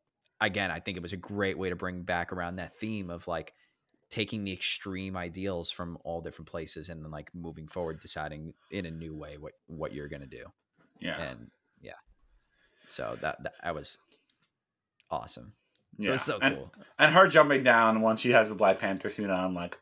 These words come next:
Speaker 2: in the trailers, shouldn't have been in the trailers, never give me a trailer again in my life. Um,
Speaker 1: <laughs>
Speaker 2: uh, but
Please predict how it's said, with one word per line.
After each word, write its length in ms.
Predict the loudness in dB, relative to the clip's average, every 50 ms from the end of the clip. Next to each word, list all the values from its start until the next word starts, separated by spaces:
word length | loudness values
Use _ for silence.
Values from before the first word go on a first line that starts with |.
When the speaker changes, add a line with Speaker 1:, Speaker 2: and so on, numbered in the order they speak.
| _ _ _ _
Speaker 2:
in 140 | 4 6 6
the 80 | 6
trailers, 460 | 6 8 10 10 12 12 10 10 8 6
shouldn't 320 | 0 -6 2 2 4 4
have 80 | 4 4
been 100 | 4 2
in 80 | 2
the 60 | 0 0
trailers, 340 | 2 4 4 6 4 4
never 200 | 2 0 -2 -2
give 120 | -2 -4 -4
me 100 | -4 -6
a 40 | -2
trailer 260 | 2 2 2 2 0
again 180 | -2 -4 -6 -6
in 60 | -4
my 100 | 0 4
life. 320 | 6 8 8 6 4 -2 -10 -18 -18 -18 -18 -12 -10 -10 -10 -2 2
Um, 520 | 4 6 6 6 6 4 2 0 -2 -4 -8 -8
Speaker 1:
<laughs> 100 | 0 4
Speaker 2:
uh, 320 | 6 8 8 8 8 6 2 6
but 340 | 8 10 10 10 10 6